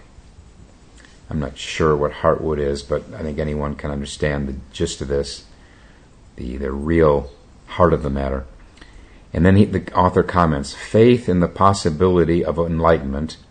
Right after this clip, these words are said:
the heartwood of the path, is what keeps you from getting waylaid by the pleasures of the sapwood and bark.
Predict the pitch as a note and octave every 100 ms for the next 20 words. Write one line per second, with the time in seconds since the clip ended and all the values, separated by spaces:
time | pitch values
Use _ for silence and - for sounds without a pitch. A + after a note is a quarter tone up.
0 | _ _ - - F#2+ G2+ - E2+ E2 D2+
1 | D2+ - D#2 D2 D#2+ - - - - -
2 | - F2 F2+ F2 - G#2+ G2+ - G2+ G2
3 | F2+ F2 F2 E2 D#2 F#2 G2+ D#2+ D2 D#2
4 | D#2 D#2 D2+ C#2+ - F#2+ F#2+ E2 D#2+ D#2
5 | E2 C#2+ D#2+ - F#2 G2 F#2+ D2+ D#2 D2+
6 | F2 D#2 F2+ F#2 C#2 -